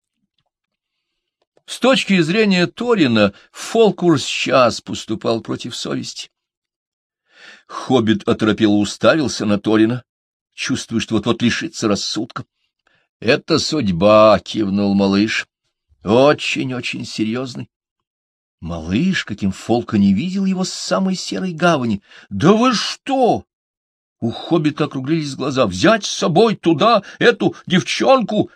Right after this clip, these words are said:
Да Эодрейд прикажет нас повесить за... Она ж малолетка совсем! Я уже могу повязать волосы платом замужества».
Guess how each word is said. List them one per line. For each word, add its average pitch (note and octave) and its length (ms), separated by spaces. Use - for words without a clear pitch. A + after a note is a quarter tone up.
Да D#3+ 320
Эодрейд G#3 680
прикажет A3 540
нас A#3+ 220
повесить A#3 680
за... E3+ 260
Она G#3+ 260
ж - 160
малолетка A3 640
совсем! E3+ 540
Я D#3 200
уже G3 180
могу G#3+ 240
повязать G#3 420
волосы G#3+ 460
платом G3 480
замужества». G#3 800